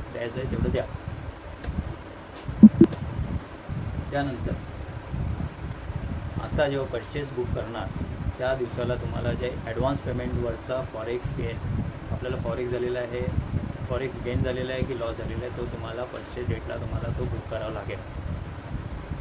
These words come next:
तर आपण आता इथे फॉरेक्स गेन काढूया की हा ट्रान्झॅक्शनमध्ये जे ट्वेंटी फाय थाउजंडचं मी ॲडव्हान्स पेमेंट केलेलं आहे, त्या ॲडव्हान्स पेमेंटवरती मला, अ, फिजिकली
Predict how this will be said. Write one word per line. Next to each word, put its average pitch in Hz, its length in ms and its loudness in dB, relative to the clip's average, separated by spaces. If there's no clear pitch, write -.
तर 127 100 -2
आपण 123 220 -2
आता 120 160 -4
इथे 123 260 -2
फॉरेक्स 135 300 0
गेन - 420 -2
काढूया 110 320 -2
की 123 80 0
हा 117 180 -2
ट्रान्झॅक्शनमध्ये 117 720 -4
जे 113 80 -4
ट्वेंटी 113 300 -4
फाय 127 140 0
थाउजंडचं 120 400 0
मी 123 120 -2
ॲडव्हान्स 117 320 -6
पेमेंट 120 280 -4
केलेलं 117 280 -2
आहे, 113 180 -4
त्या 123 360 0
ॲडव्हान्स 127 320 0
पेमेंटवरती 127 520 0
मला, 123 280 0
अ, 120 420 2
फिजिकली 131 480 2